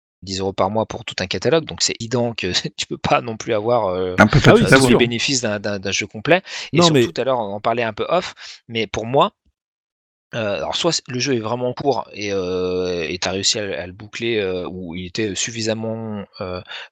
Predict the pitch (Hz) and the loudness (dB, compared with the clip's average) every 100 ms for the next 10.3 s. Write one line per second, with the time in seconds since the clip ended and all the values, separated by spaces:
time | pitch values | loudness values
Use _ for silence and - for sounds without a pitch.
0 | - 85 80 80 87 104 117 127 120 117 | -2 0 0 0 -2 -2 0 0 0 -2
1 | 101 95 92 92 95 107 104 - - - | -4 -4 -4 -6 -2 0 0 -6 -10 -4
2 | 92 - 92 87 90 160 220 - - - | -2 -2 -6 -8 -6 -6 -6 -14 -8 -8
3 | - 90 92 104 - 117 113 104 98 104 | -6 -10 -8 -4 -4 -4 -4 -4 -2 -4
4 | 95 120 120 90 - 90 67 - 113 - | -4 -4 -6 -6 -4 -4 -4 -8 -6 -6
5 | - 98 90 90 92 95 151 - - - | -8 -8 -8 -6 -6 -2 -2 -4 -8 -4
6 | - - 139 135 120 95 92 101 - 120 | -2 2 2 2 0 -4 -6 -8 -10 -10
7 | 113 104 117 120 127 - - - 98 - | -12 -4 0 2 0 -2 -6 -10 -8 -6
8 | 117 110 101 95 92 92 90 90 87 87 | -4 0 0 0 0 0 2 2 2 2
9 | 87 90 92 95 104 95 - - 110 113 | 2 0 -2 -2 -2 -4 -4 -2 -2 -4
10 | 92 87 87 | -4 -4 -6